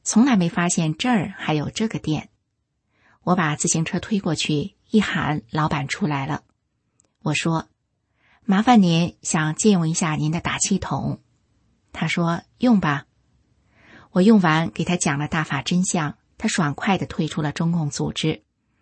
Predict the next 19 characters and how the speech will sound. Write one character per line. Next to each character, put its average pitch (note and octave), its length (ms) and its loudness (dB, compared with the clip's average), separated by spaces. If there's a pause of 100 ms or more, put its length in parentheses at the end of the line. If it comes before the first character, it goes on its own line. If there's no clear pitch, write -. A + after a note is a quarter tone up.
(380)
我 F#3 140 4
送 A3 160 4
给 E3+ 100 2
他 F3+ 160 -2
一 E3+ 100 0
本 D3 240 -2
九 D3 140 -4
平 D#3+ 180 -2
共 E3+ 140 -2
产 E3 200 -2
党 D3 360 -2
和 D#3+ 140 -4
真 G3+ 200 2
相 D#3 260 0
小 C3+ 160 -6
册 G3 300 -2
子。 C#3 280 -6 (800)
他 G#3 100 0
说 F3+ 380 2